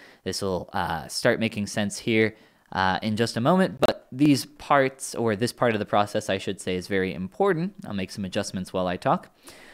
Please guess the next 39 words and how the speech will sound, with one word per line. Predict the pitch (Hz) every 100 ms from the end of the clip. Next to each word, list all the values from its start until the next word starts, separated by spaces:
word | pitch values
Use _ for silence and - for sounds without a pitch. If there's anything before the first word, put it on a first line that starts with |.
| - -
uh, | 107 101 95 92 _ _ _ 123
because | 123 151 127
of | 123
the |
fact | 123 131 123 120
that, | 120 113 - _ _ _ _ _ -
uh, | 123 117
we | 120
need | 139 131
to | - 127 117
just | 107 -
mark | 113 120 120 - -
up | 107 104 - -
the | 104 104
location | 101 101 - 110 - 92 -
for | 95
these | 92 90
pieces. | - 95 90 - 76
It | - - - _
becomes, | 123 127 120
uh, | 113 107 101 -
much | 123 143 -
easier | 131 127 123 113
to | 123
do | 135 143
when | 120 113
we | 104
can | 98 101
kind | 104 92
of | 90
see, | - - 107 101 98 - _ _ -
uh, | 92 87
everything | - 120 123 - 101 92
as | 87 95
a | 90
whole, | - - 156 147 131
as | 113 104
opposed | 95 - 104 101 -
to | - 92 90